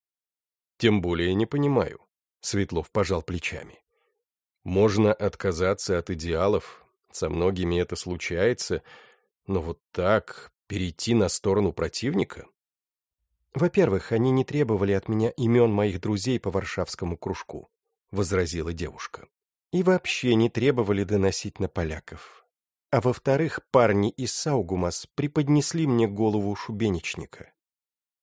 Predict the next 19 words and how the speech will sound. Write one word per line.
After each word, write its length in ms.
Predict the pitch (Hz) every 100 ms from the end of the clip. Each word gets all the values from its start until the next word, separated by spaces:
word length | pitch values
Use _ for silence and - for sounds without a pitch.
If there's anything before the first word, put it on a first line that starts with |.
| _
"Голову?" 720 | - 87 92 90 120 208 233 - _ -
нахмурил 580 | 101 104 110 98 90 87
брови 320 | 85 87 78
Светлов. 640 | - 95 87 - - - _ _ _ _ _ _ -
"Это 220 | 151 131
метафора", 560 | 104 - 82 - 80 82 _ _ _
улыбнулась 600 | - 107 95 92 87 90
Анастасия. 800 | 101 85 - 80 - - 71 - _ _ _ _ _ _ _
"Не 180 | 165 160
вы, 140 | 165
полковник, 640 | 180 95 - 90 87 85 - - - - - _
не 160 | 165 160
ваш 240 | 170 -
Раковский 580 | 151 160 - 175 - -
не 140 | 110 135
смогли 440 | - 147 135 113
найти 380 | 101 104 - 107
эту 280 | 104 - 104
банду, 460 | 87 82 80 82